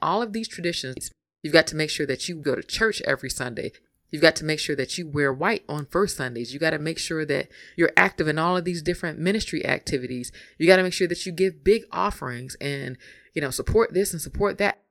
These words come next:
And that will cause the hand of God to move. That will cause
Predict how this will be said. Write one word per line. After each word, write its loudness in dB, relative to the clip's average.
And 0
that 4
will -4
cause -6
the -8
hand -4
of -4
God -6
to -12
move. -10
That 2
will -6
cause -6